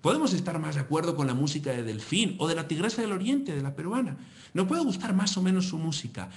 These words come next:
pero la Tigresa incluso hacía unas declaraciones respecto a la ley sopa, decía, "Yo le agradezco al internet que me pude hacer famosa".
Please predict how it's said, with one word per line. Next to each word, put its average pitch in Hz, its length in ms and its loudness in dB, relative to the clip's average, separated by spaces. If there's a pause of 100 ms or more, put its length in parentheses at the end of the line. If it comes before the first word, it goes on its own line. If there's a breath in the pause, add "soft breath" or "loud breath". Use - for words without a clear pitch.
(160 loud breath)
pero 131 160 2
la 127 160 -2
Tigresa 165 340 -2
incluso 190 360 0
hacía 175 140 -2
unas 180 140 2
declaraciones 170 580 -2
respecto - 320 -4
a 127 40 2
la 123 60 4
ley 151 120 2
sopa, 202 240 -2
decía, 143 600 0 (100)
"Yo 113 180 -2
le 135 100 4
agradezco 135 600 2
al 135 80 0
internet 113 600 -4
que 147 100 -2
me 117 100 0
pude 110 240 -4
hacer 104 180 -8
famosa". 123 600 -4